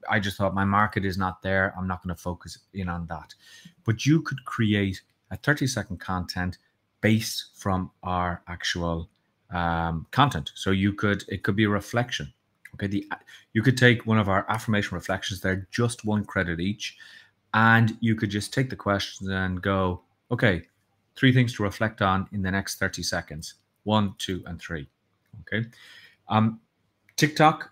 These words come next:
is meant for audiences that, uh, want quick content delivered to them. So it's not to give a big sermon. It's something quick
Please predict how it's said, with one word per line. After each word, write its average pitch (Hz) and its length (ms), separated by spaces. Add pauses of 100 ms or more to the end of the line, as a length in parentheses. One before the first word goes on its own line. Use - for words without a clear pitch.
is 127 260
meant 113 300
for 107 440
audiences 104 680
that, 95 400 (560)
uh, 90 480 (1040)
want 107 520
quick - 380 (220)
content 92 540 (200)
delivered 90 440
to 87 180
them. 78 160
So 90 160
it's 90 160
not 107 360
to 104 80
give 98 220
a 98 60
big 90 260
sermon. 85 480
It's 76 180
something 101 380
quick - 340